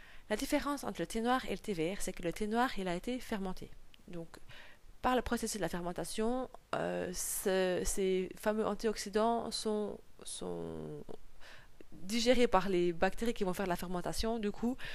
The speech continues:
le thé noir n'a pas les mêmes propriétés que le thé vert, premièrement. Et ensuite, c'est quoi la différence entre le thé vert et le thé vert matcha ? Matcha veut dire broyer. Thé vert broyé.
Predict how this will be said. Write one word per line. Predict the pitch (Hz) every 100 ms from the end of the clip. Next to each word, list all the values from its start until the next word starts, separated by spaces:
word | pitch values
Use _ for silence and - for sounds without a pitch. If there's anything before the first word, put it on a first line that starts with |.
| - -
le | 196
thé | 220
noir | 220 240 214
n'a | 175
pas | - 208
les | 220 175
mêmes | 175 185 202 196 - -
propriétés | 202 - 185 - 196 208
que | -
le | 165
thé | 190 175
vert, | 117 - - - - - - - - - - -
premièrement. | - 196 165 - - - - - -
Et | 208
ensuite, | 214 320 -
c'est | 202
quoi | 214
la | 202
différence | 208 214 220 220
entre | 143 160
le | 151
thé | 185
vert | 190 202 185 -
et | 160
le | 147
thé | 196
vert | 220 190
matcha ? | 143 - 143 - - - - - - - -
Matcha | 233 - 170 196 - - - - -
veut | 175 180
dire | 180 180 196 220 - -
broyer. | 160 160 170 170 - - - - - - - - - -
Thé | 220 214
vert | 196 208 -
broyé. | 165 180 165 139